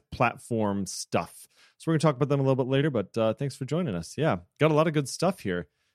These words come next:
Got some crazy changes with release scheduling going on, and we've got parallel testing. We got all sorts of fun goodies for you today. So,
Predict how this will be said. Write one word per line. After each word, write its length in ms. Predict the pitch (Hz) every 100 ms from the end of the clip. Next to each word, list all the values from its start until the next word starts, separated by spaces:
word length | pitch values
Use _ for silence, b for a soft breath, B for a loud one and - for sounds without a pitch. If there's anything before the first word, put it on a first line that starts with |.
| _
Got 120 | 139
some 200 | 135 135
crazy 760 | 113 - 147 147 143 139 123 - _ _ _ _ _
changes 680 | - - 165 165 151 160 147
with 220 | 120 113
release 520 | 107 117 131 170 - -
scheduling 520 | 170 156 160 160 156
going 280 | 151 151 151
on, 440 | 147 147 147 147
and 200 | 101 98
we've 240 | 90 107
got 300 | 95 113 107 -
parallel 460 | - 143 147 135 113
testing. 800 | - - 147 - 156 143 139 123
We 80 | 117
got 120 | 110
all 140 | 107
sorts 300 | 98 107 95
of 100 | 92
fun 360 | - - 107 98
goodies 360 | 104 95 90
for 180 | - 101
you 160 | 90 87
today. 320 | - 98 90 85
So, 380 | - 170 98